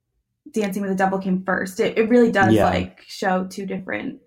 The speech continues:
Speaker 2: Yeah, I don't know. I gave it a seven and a half out of ten because I
Speaker 1: Ugh.
Speaker 2: felt like it was a, it was a good standard song, but it's not anything that's, like, exceptional. And I think it,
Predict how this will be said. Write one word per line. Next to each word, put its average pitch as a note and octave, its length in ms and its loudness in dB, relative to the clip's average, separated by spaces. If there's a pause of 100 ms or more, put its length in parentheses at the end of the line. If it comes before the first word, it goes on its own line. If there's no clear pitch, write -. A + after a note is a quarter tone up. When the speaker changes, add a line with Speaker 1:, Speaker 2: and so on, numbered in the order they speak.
(540)
Speaker 2:
Yeah, C3 440 2
I D3+ 100 -2
don't D#3+ 140 -2
know. G#2+ 160 -2
I B2 100 -2
gave D3+ 160 -2
it D#3 60 -2
a D#3 40 -4
seven A#2+ 220 -2
and A#2 100 -2
a G#2 40 -6
half F#2+ 360 -6 (220)
out G#2 100 -8
of G2 80 -12
ten G#2+ 340 -6
because G#2 200 -2
I - 60 4
Speaker 1:
Ugh. - 60 -2
Speaker 2:
felt C3 120 4
like A#2+ 140 2
it - 20 0
was A#2+ 140 0
a, A2 80 -2 (180)
it C3 80 -12
was C3+ 160 -2
a B2 60 -2
good G2+ 440 -2 (680)
standard G2 500 -8
song, G2+ 400 -4
but A2+ 100 -4
it's F#2+ 160 -10
not F#2 260 -2
anything F#2 280 -6
that's, F2+ 180 -6
like, - 240 -10 (800)
exceptional. - 1120 -10
And B2+ 100 -4
I B2 60 2
think A2+ 160 0
it, A#2 300 0